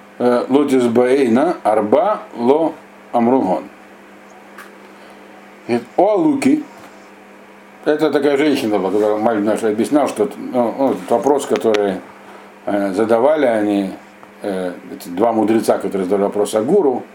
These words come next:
он там касался как раз истории дочерей этой самой Алуки. Алука — это имя. Э, а вообще означает пиявка, если вы знаете.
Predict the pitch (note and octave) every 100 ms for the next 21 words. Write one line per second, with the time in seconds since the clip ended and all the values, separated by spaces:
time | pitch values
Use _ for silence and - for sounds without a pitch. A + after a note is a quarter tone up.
0 | - - - - - C3+ A#2+ G#2 B2 C3+
1 | B2+ A2+ A2+ A2+ A2 G#2 - B2+ A2+ G2
2 | G2+ B2 A2+ G#2+ F#2+ F#2+ G#2+ F#2+ F#2+ G#2
3 | G#2 F#2+ - - - - - - - -
4 | - - - - B2 F3+ E3 D3 C#3 B2+
5 | G2 - - - - - - - - -
6 | - - G2+ F#2+ F#2+ F#2 G2+ D3+ D#3 B2+
7 | C#3+ C#3 C3+ G#2+ D2+ - - - - -
8 | F2 D#2 D#2